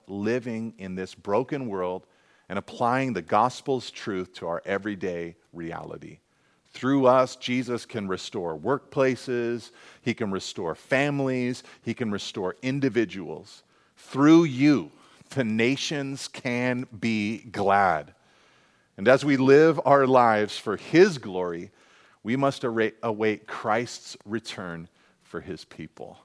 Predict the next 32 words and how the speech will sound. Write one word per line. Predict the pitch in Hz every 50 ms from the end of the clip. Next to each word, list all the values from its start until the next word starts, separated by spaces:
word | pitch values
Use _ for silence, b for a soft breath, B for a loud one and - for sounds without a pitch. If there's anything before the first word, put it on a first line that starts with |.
| _ b b b b b b b b b -
You | -
know, | 101
the | 98 104
word | 98 107 123 127 131 131 131 127 107
that | 113 104 101 104 104
we | 101 113 117
used | 120 123 117 - -
to | 110
say | - - - 139 120 120 107 98
back | 87 113 107 107 101 -
in | 123 107
the | 101 98
day | 92 117 110 104 101 92
and | 92 95
the | 104
word | 101 101 113 117 123 123 104
that | 95 92 -
they | 123 110
said | 101 - - 131 120 117 110 104 95
in | 98
the | 98 95
first | - _ - 123 110 - - -
century | - 123 120 113 - - - 98 90 90
as | 90 87
a | 98
church | 92 - - - 107 92 87 - -
was | 98 87 -
the | 110 101
word | 90 101 101 95 87 87
Maranatha. | 92 98 104 110 120 120 113 107 95 90 90 90 85 - - - 123 -
It | - 101
means, | 104 101 98 98 98 90 90 - -